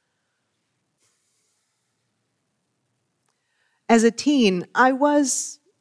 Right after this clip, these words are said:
somewhat aware of how much I benefited from the networks of family, of church, of teachers at school. I mean, my family was, my family system was healthy enough that I could kind of take support for granted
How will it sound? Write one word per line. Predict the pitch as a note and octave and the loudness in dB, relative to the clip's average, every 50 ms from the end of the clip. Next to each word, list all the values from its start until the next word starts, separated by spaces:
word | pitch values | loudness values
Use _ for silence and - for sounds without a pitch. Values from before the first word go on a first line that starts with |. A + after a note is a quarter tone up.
| _ _ _ | _ _ _
somewhat | - - - A4+ A4 F4+ A#3+ G3 D#3+ C3+ B2 - | -6 -2 0 0 2 2 4 4 4 2 2 0
aware | - F3+ D#3+ D#3+ C#3+ B2 A2+ B2+ F3+ G#3 A#3 A#3 A3 | -4 -2 0 0 0 0 0 -2 -2 -4 -6 -8 -6
of | - G#3+ G3+ - | -4 -4 -4 -2
how | - - G3 G#3 | 0 2 2 4
much | G3 G3 F#3 F#3 - - | 4 2 2 2 0 -2
I | E3+ | -4
benefited | E3 - F3+ F#3 F3+ F3 F3 E3+ _ - E3+ D#3+ D#3+ C#3 _ - | 0 2 2 2 2 -2 -6 -6 _ -4 -4 -4 -4 -6 _ -8
from | F3 D#3 D3+ D#3 | -8 -8 -6 -8
the | D#3 D#3 | -10 -8
networks | E3 E3 - - E3 D#3 D3+ - - - | -6 -8 -8 -6 -8 -8 -8 -8 -10 -10
of | D#3+ D3 - - | -10 -10 -10 -6
family, | - F#3+ F3+ F#3 F#3 F#3 F3+ F3 F3 F3 E3 D#3+ D#3+ D#3+ D#3+ - | -4 -2 0 0 0 0 -2 -4 -4 -4 -4 -6 -6 -6 -8 -8
of | - - C#3+ C#3 - _ | -10 -12 -16 -16 -16 _
church, | - - - F#3 F3+ F3+ F3+ E3+ E3+ - - - - - - _ _ _ _ _ _ _ _ | -20 -8 -4 -2 0 0 0 -2 -4 -8 -14 -16 -16 -16 -18 _ _ _ _ _ _ _ _
of | - D#3 D3+ C#3 - | -4 -4 -4 -4 -8
teachers | - - G#3 F#3+ - - G3+ F3 E3+ D#3 E3 | -10 -8 -6 -6 -6 -4 -4 -4 -4 -2 -4
at | D3+ D#3 - | -6 -6 -8
school. | - - _ - D#3 C#3+ - D3+ F3 G3 _ _ _ _ _ _ _ _ _ _ _ _ _ _ _ _ _ _ _ _ _ _ _ _ _ _ _ _ | -12 -14 _ -10 -10 -10 -10 -14 -18 -20 _ _ _ _ _ _ _ _ _ _ _ _ _ _ _ _ _ _ _ _ _ _ _ _ _ _ _ _
I | A3 | -4
mean, | A#3 A#3 | -2 2
my | A#3+ B3 B3 | 2 4 4
family | B3+ - - G3+ F3+ F3 F3 F3 F3 F#3+ G#3 | 2 2 2 2 2 2 0 0 0 0 0
was, | F3 F3 E3+ E3 D#3 - - - - | 2 0 0 0 -2 -6 -10 -8 -4
my | G3+ G3+ | -2 -2
family | G#3 - A#3+ A3 G#3+ G#3 F#3+ | 0 2 2 2 2 2 -2
system | F#3 - - F3 - - A3+ A3+ | -2 -4 -6 -8 -6 -4 -4 -2
was | A#3+ A#3+ A#3 - | 0 0 0 0
healthy | - D#3 E3 - - F3+ F3 | 0 0 0 2 0 0 0
enough | F3 E3+ G3+ - - | 0 -2 -4 -2 0
that | B3+ A#3+ | 0 2
I | A#3 A#3+ | 2 2
could | A#3 C4 A#3 | 0 -2 -6
kind | - - B3 A3+ | -4 -2 -2 0
of | A3+ A3+ A#3 | 0 -2 -2
take | - B3 B3 B3 - | 0 -2 -2 -2 -2
support | - - A#3+ - _ A#3 G#3 G#3 - - | -8 -12 -12 -4 _ 2 2 2 0 -4
for | - - G#3+ | -8 -10 -4
granted | - C4 D#4+ F#4+ - _ - - - _ _ | -2 -2 -2 -2 -4 _ -18 -20 -20 _ _